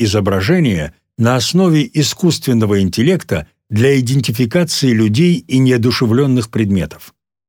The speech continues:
С помощью такого компьютера, например, можно усовершенствовать машинное зрение беспилотных роботов-доставщиков при движении по проезжей части и тротуарам.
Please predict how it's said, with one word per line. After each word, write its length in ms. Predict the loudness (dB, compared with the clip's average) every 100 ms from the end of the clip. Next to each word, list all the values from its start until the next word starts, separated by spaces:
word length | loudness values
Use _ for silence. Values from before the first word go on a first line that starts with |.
| _ _ _ _ _
С 140 | -10
помощью 540 | -4 0 0 0 -2 -2
такого 400 | -2 0 0 0
компьютера, 760 | -2 -2 0 0 0 -2 -4
например, 600 | -4 -2 0 2 2 0 0
можно 460 | 0 2 2 0
усовершенствовать 1160 | 0 0 0 0 -2 -2 -2 -2 -4 -4 -8 -14 _ _ _
машинное 800 | -4 -2 -2 0 2 2 2 0
зрение 580 | 0 0 2 2 2 2
беспилотных 920 | 0 -2 -2 0 2 0 0 -2 -2
роботов-доставщиков 1500 | 0 2 2 0 -2 0 -2 -2 -2 -2 -4 -8 -10 -12 -16 _ _
при 160 | 0 0
движении 640 | 2 0 2 0 2 0
по 160 | 0 -2
проезжей 600 | 0 2 2 0 -2 -2
части 440 | -2 -2 -2 -6
и 180 | -4 -2
тротуарам. 720 | -2 0 0 0 -4 -10 -16